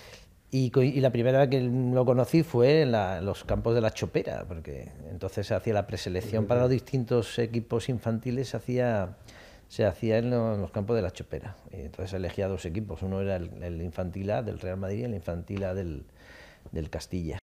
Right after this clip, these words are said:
Speaker 1: Conozco fue a Martín Vázquez en una sele-, en una, en una convocatoria de la selección castellana de infantiles, que jugamos un torneo que, por cierto, ca-, quedamos campeones ese año, de esa, de esa edición. Castilla que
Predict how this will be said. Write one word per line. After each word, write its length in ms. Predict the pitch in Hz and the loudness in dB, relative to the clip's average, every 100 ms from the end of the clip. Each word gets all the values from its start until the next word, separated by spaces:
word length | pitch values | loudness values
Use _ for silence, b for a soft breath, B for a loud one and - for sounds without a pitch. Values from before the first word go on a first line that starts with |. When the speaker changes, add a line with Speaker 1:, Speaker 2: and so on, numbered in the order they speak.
| _ _ _ | _ _ _
Speaker 1:
Conozco 500 | - 117 123 - - | 0 2 2 -2 -4
fue 160 | 123 123 | 0 2
a 20 | |
Martín 340 | 110 104 117 107 | 2 0 0 0
Vázquez 280 | 101 - | 0 0
en 60 | 113 | 0
una 440 | 110 95 90 82 | 2 0 0 -4
sele-, 320 | 78 98 87 92 | -4 -4 -4 -2
en 100 | 98 | 0
una, 340 | 101 101 90 | 0 0 0
en 100 | 98 | 0
una 180 | 104 110 | 0 2
convocatoria 540 | 110 104 98 92 101 | 2 0 0 -2 -2
de 80 | 95 | 0
la 100 | 82 | -2
selección 380 | - 101 - 107 | -2 -4 -2 -4
castellana 480 | - - 104 101 90 | -4 -4 -2 -2 -2
de 80 | |
infantiles, 540 | 90 - 80 78 104 98 | -4 -4 -6 -4 -6 -6
que 60 | |
jugamos 300 | - 82 82 | -6 -6 -4
un 120 | 92 82 | -6 -6
torneo 240 | 87 98 | -4 -2
que, 80 | 85 | -4
por 120 | - | -8
cierto, 220 | 80 95 | -8 -6
ca-, 140 | 71 69 | -6 -10
quedamos 400 | - 80 87 - | -6 -4 -4 -4
campeones 560 | 85 82 90 90 80 | -6 -4 -4 -6 -8
ese 180 | 87 90 | -10 -8
año, 220 | 85 95 127 | -6 -8 -10
de 120 | - | -10
esa, 280 | 87 - - - B B B B B | -10 -8 -10 -10 B B B B B
de 140 | 92 | -4
esa 180 | 101 113 | 0 2
edición. 320 | 98 90 117 | 2 0 -2
Castilla 400 | 127 92 110 104 | -2 -4 0 0
que 380 | 92 87 80 80 | 0 -4 -4 -6